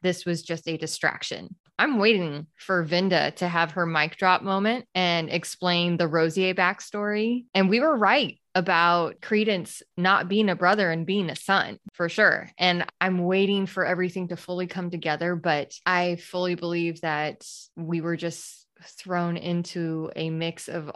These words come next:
alternating storylines to throw us off even further, because we've had so much time to focus on Crimes of Grindelwald and f-, try and piece together,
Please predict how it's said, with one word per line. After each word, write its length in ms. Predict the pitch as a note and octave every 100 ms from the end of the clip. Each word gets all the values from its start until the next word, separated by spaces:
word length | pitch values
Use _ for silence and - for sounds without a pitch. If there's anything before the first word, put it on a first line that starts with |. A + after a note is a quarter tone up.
| -
alternating 520 | E3+ E3+ E3+ E3 D#3+
storylines 880 | D#3+ - D#3+ E3+ D3+ - - A2 - - _ _ _ _ _
to 120 | -
throw 280 | F#3 F#3+ E3
us 140 | D#3 D#3
off 220 | D3+ F3
even 240 | D#3 D3 -
further, 460 | E3 - - - _ _
because 260 | F3+ F#3
we've 120 | E3 E3+
had 180 | E3+
so 180 | D#3 F3
much 260 | E3 D#3 -
time 540 | F3+ D#3 D#3+ F3 G3 -
to 480 | - F#3 E3+ E3
focus 440 | D#3+ - E3 F3+ E3+
on 560 | - D#3+ D#3 D#3 D#3+ -
Crimes 300 | G3+ E3+ E3+
of 80 | E3
Grindelwald 520 | D#3+ D#3+ E3+ F#3 G#3+ -
and 320 | F3 E3 D#3 D#3+
f-, 140 | - _
try 220 | - F3+
and 300 | E3 D#3+ -
piece 240 | - F3+ -
together, 640 | E3 E3 D#3+ E3 D#3 E3+